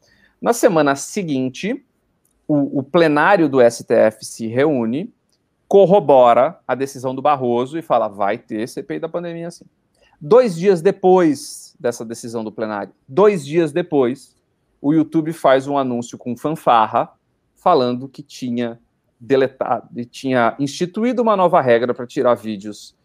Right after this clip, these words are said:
que defendessem a efetividade mentirosa de ivermectina e hidroxicloroquina. Dois dias depois. Existe uma relação de causa e efeito óbvia aí.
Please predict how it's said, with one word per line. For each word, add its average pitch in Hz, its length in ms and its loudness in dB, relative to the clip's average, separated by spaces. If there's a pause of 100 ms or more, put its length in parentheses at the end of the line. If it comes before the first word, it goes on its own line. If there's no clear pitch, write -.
(160)
que 117 380 -8
defendessem 117 640 -2
a 107 80 0
efetividade 101 800 -4
mentirosa 107 720 0
de 110 220 -10
ivermectina 107 800 -6
e 113 60 -4
hidroxicloroquina. 107 1000 -6 (720)
Dois 175 500 2
dias 135 380 0
depois. - 640 -10 (260)
Existe 208 680 -4
uma 170 340 -2
relação 143 500 0
de 135 120 -10
causa 120 400 2
e 110 60 -4
efeito 113 640 -8 (240)
óbvia 110 600 0 (360)
aí. 87 200 -10